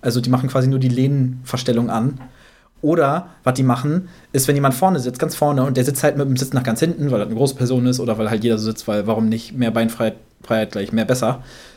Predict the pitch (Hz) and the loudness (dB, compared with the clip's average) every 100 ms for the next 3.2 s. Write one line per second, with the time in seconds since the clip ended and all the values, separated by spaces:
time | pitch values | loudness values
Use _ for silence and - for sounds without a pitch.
0 | _ - 139 156 143 - - - - 151 | _ -2 0 0 -4 -8 -10 -6 -4 -2
1 | 143 151 180 147 180 127 131 - 196 208 | 0 2 0 0 0 0 -2 0 0 2
2 | 208 196 165 151 110 151 156 147 151 139 | 0 -4 -6 -6 -2 0 0 0 0 2
3 | 139 127 | 0 -2